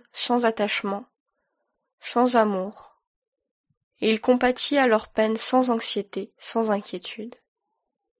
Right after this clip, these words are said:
Le disciple, s'il vit si purement à l'intérieur et à l'extérieur, est-il forcé de se confesser ? La sagesse.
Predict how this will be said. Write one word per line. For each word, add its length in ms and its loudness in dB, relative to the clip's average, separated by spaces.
Le 160 2
disciple, 560 -8
s'il 320 -2
vit 160 -4
si 200 -2
purement 680 -4
à 80 -4
l'intérieur 640 -2
et 80 -4
à 60 -2
l'extérieur, 800 -8
est-il 280 -2
forcé 420 0
de 80 2
se 140 -2
confesser ? 680 -6
La 160 -2
sagesse. 760 -10